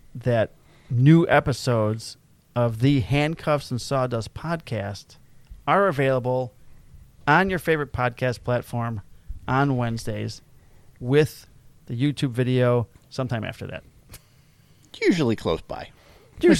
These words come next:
Speaker 2: Within
Speaker 1: close by.
Speaker 2: a, a day or two.
Speaker 1: Yes.
Speaker 2: And if you're watching on YouTube, I think if, I think it's right about here.
Speaker 1: Yeah,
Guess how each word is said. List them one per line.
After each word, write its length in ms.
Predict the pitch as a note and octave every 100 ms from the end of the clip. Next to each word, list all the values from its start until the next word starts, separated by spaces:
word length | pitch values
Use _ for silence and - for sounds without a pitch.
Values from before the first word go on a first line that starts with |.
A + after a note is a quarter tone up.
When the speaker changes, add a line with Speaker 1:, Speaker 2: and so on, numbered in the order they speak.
| C3+
Speaker 2:
Within 60 | A2
Speaker 1:
close 160 | A2
by. 140 | - -
Speaker 2:
a, 100 | C#3 -
a 100 | -
day 120 | - -
or 80 | -
two. 180 | - - - - - - - -
Speaker 1:
Yes. 100 | C3
Speaker 2:
And 80 | D#3+
if 80 | D#3+
you're 120 | E3
watching 340 | B2+ - F3
on 120 | E3+ D3+
YouTube, 360 | F2 - - - _ _ - - - - _ -
I 40 | -
think 320 | - D#3+ -
if, 380 | C3 - - -
I 40 | B2+
think 180 | E3
it's 160 | - -
right 260 | G2+ G#2+ D3
about 380 | C3 G#2 -
here. 1300 | - - - - - - - - - A2 - - - _ _ -
Speaker 1:
Yeah, 160 | C3+